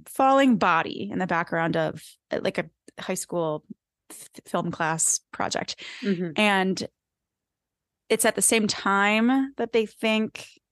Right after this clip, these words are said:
Speaker 2: Lynn
Speaker 1: his
Speaker 2: Eccles
Speaker 1: mom
Speaker 2: would have jumped.
Speaker 1: would have jumped. So,
Speaker 2: Yeah.
Speaker 1: but now I feel like it, there's too many clues.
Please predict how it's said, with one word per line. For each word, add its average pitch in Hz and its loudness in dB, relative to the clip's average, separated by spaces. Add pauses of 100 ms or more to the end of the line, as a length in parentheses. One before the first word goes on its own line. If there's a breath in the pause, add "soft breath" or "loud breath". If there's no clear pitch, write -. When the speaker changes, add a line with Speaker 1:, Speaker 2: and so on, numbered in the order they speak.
(180)
Speaker 2:
Lynn 185 0
Speaker 1:
his 196 0
Speaker 2:
Eccles 185 2
Speaker 1:
mom 175 2
Speaker 2:
would 175 2
have 170 -2
jumped. - -4
Speaker 1:
would 175 2
have 180 0 (680)
jumped. - -4 (480 loud breath)
So, 269 4
Speaker 2:
Yeah. 247 0 (880 loud breath)
Speaker 1:
but 320 2
now 330 6
I 403 4
feel 320 4
like 262 4
it, 226 2
there's 226 2
too 311 0
many 247 2
clues. 202 -2